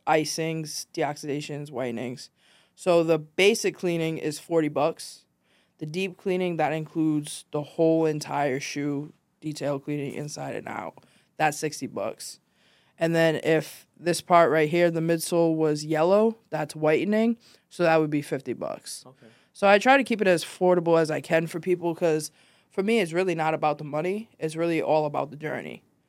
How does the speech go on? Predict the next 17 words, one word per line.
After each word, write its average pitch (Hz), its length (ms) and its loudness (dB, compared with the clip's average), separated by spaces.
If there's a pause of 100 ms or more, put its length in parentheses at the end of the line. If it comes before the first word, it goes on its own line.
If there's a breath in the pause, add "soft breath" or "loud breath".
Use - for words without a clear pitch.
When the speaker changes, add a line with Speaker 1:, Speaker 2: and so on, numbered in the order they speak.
Speaker 2:
Yeah. 127 180 -18 (120)
Speaker 1:
Um, 160 320 6
the 156 120 2
way 180 220 6
I 175 120 6
got 170 160 4
into 170 400 0
it 165 280 4
and 151 280 -6
just, 151 420 -6
um, 160 260 4 (880)
from 185 220 4
my 170 160 4
seizure 170 360 -4
disorder 160 540 0
and 165 100 -2
everything, 160 600 -2